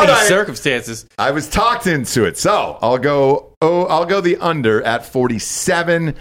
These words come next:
Speaker 2: I will go New England minus a point and a half here tonight. Let's go. Uh, ended up saving my life on those fucking parlays l-,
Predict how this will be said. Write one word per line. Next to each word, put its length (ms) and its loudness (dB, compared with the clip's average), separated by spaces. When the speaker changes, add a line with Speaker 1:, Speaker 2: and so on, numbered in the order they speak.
Speaker 2:
I 140 -4
will 180 -2
go 440 2
New 220 0
England 540 0
minus 400 -2
a 60 -8
point 340 -6
and 80 -6
a 40 -4
half 360 -2
here 220 -4
tonight. 560 -6
Let's 240 -2
go. 520 0
Uh, 720 2
ended 220 -2
up 300 -4
saving 340 0
my 140 -2
life 320 -2
on 80 -4
those 160 -4
fucking 260 -4
parlays 460 -2
l-, 100 -12